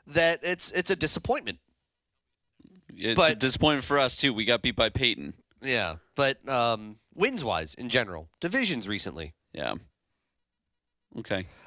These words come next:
Speaker 1: I, I would say to, uh, to, to that Chicago homer, you've been, uh, you know, to, to your credit, Hunter, you've been very diplomatic.
Speaker 2: Yep, and fair.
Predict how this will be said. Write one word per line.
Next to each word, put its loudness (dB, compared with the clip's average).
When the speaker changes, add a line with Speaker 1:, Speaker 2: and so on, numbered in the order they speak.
Speaker 1:
I, 2
I 2
would -4
say 0
to, 2
uh, 4
to, -2
to -2
that 2
Chicago 0
homer, 0
you've 0
been, 0
uh, -2
you -4
know, 0
to, 0
to -4
your 2
credit, 2
Hunter, -2
you've -6
been -2
very 0
diplomatic. -8
Speaker 2:
Yep, 0
and 0
fair. 2